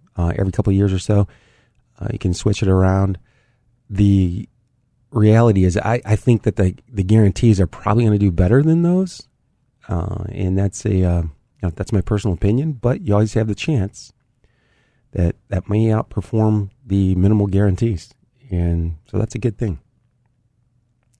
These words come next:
There are other things that they have, other benefits, uh, return of, of premium. That means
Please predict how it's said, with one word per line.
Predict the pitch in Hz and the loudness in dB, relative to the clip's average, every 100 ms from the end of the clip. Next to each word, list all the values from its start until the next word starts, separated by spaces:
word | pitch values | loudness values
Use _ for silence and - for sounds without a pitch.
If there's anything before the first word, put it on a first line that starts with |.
| - | -4
There | 101 | 2
are | 101 | 4
other | 110 | 4
things | 110 92 85 | 2 2 0
that | 85 | 0
they | - 85 | -2 0
have, | 90 85 78 _ _ | 0 0 -4 _ _
other | 107 104 | 0 0
benefits, | 85 98 92 80 76 - - _ _ _ _ _ | 2 2 0 -4 -6 -10 -16 _ _ _ _ _
uh, | 87 82 | -6 -4
return | 90 110 101 | -2 0 0
of, | 87 - _ | 0 -8 _
of | - 80 - | -10 -10 -4
premium. | - 107 95 - - _ _ _ _ _ _ | 0 2 2 -4 -14 _ _ _ _ _ _
That | 90 | -4
means | 92 95 90 | 0 2 2